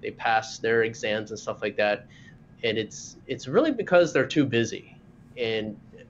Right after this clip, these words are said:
it's, you know, it's just a job to them most of the time. You know, I don't wanna speak too poorly of them 'cause a lot of them are, are my friends too. But they're smart people. They're just, uh, you know, I, I don't have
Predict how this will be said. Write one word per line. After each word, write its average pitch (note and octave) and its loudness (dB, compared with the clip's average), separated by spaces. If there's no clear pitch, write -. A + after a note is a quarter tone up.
it's, - -4
you D#3+ 2
know, C#3 6
it's C3 4
just D#3+ -2
a B2+ 2
job A#2+ 2
to D3 -2
them C#3 0
most C3 2
of D3 -2
the C#3 -2
time. C#3 -2
You B2 -6
know, B2 2
I A#2+ 0
don't C#3 0
wanna B2 2
speak - -8
too G#3 0
poorly A2 2
of G#2 -4
them A#2+ -2
'cause A#2 -14
a A2 -4
lot A2 0
of A2+ 0
them A2+ -2
are, G#2 -4
are A#2 -4
my G#2 -2
friends A#2 -2
too. C#3 2
But - -2
they're C4+ 4
smart C4+ 2
people. D#3 2
They're F3 -2
just, - -6
uh, D#2+ -16
you F3 -2
know, D#3+ 6
I, C#3 2
I D#3+ 4
don't F3+ 4
have D3 0